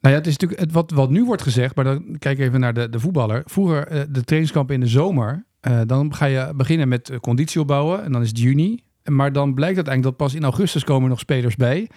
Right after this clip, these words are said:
Dus de hele, het hele effect van teambuilding in juni, juli, ja, dat begint weer van vooraf aan. Dus eigenlijk kan je in de winter nu dat trainings-, en dat weekje dingen herstellen. Dat wordt dan gezegd.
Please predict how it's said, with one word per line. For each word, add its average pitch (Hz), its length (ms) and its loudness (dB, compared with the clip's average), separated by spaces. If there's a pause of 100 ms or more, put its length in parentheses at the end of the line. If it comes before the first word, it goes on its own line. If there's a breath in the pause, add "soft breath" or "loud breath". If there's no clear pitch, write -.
(520 soft breath)
Dus 143 200 2
de 147 80 2
hele, 160 260 2
het 165 140 -6
hele 160 200 2
effect 156 260 -2
van 139 160 0
teambuilding 147 600 2
in 131 300 2
juni, 135 320 2
juli, 139 480 2 (460 soft breath)
ja, 135 220 2
dat 131 180 -2
begint 156 220 2
weer 135 180 2
van 139 120 0
vooraf 127 320 0
aan. 139 260 0
Dus 135 160 -2
eigenlijk 160 360 0
kan 139 180 2
je 147 120 0
in 139 200 0
de 127 100 2
winter 170 320 2
nu 165 160 2
dat 156 180 0
trainings-, 151 320 -2
en 175 80 0
dat 135 100 2
weekje 151 280 0
dingen 151 240 2
herstellen. 170 540 0
Dat 135 120 0
wordt 135 160 -2
dan 113 160 -2
gezegd. 127 460 -4